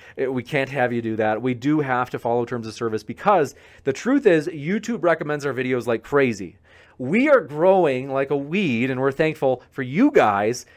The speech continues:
and we've gotta be realistic. YouTube recommends our videos a lot,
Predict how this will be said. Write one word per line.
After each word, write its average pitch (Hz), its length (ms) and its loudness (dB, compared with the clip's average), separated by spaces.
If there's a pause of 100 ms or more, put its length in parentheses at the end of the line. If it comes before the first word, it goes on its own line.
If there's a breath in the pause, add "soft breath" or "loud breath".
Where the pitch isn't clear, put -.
(100 soft breath)
and 156 100 -4
we've 175 120 0
gotta 214 240 6
be 254 100 -4
realistic. 233 640 6 (240 soft breath)
YouTube 214 520 -4
recommends 180 480 0
our 160 80 0
videos 135 560 2
a 175 140 4
lot, 190 520 4